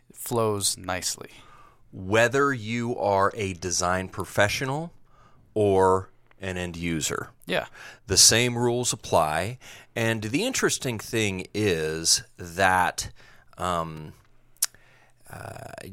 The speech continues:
Speaker 2: you mentioned off camera that maybe to the design professional community that we may come off as sounding, um, I don't know, less, less informed,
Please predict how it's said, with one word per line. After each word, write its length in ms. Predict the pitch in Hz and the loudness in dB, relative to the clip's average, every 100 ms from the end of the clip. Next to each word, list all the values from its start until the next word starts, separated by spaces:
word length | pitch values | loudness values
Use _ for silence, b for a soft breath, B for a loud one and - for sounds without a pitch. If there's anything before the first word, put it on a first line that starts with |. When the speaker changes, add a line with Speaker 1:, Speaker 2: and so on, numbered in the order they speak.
| 98 | -12
Speaker 2:
you 120 | 110 | -8
mentioned 540 | 113 131 151 - 123 - | -2 -2 0 -2 -4 -2
off 360 | - 113 110 - | 4 4 4 0
camera 720 | - - 196 233 170 98 95 | -6 -2 2 2 4 4 4
that 440 | 90 90 104 101 104 | 2 2 4 4 2
maybe 280 | 127 160 151 | 0 0 -2
to 140 | - | -4
the 100 | 127 | -4
design 460 | 101 104 120 135 139 | 0 2 4 2 0
professional 600 | - 110 151 151 - 117 | -4 0 2 2 2 -4
community 640 | - 113 101 101 98 101 - B B | -4 -4 -4 -2 0 -2 -4 B B
that 160 | - 110 | 0 0
we 140 | 110 | 2
may 580 | 107 117 123 123 120 117 - | 0 4 4 6 4 2 0
come 260 | 123 110 | -2 2
off 360 | 110 107 107 - - | 6 6 4 0 2
as 600 | 101 95 98 92 - - B B | 6 6 6 4 4 2 B B
sounding, 960 | - - 104 101 98 101 98 98 95 92 _ _ - | 2 4 4 2 0 0 0 -4 -6 -10 _ _ -6
um, 420 | 90 90 87 85 - _ - | -2 -2 -4 -12 -18 _ -18
I 60 | - | -12
don't 100 | 175 | -8
know, 260 | 80 104 127 | -6 -8 -10
less, 440 | - 104 123 - - - | -2 0 2 0 -2 -4
less 320 | 92 120 - | 0 2 2
informed, 600 | 98 - 123 143 254 269 | 0 -2 0 2 0 -6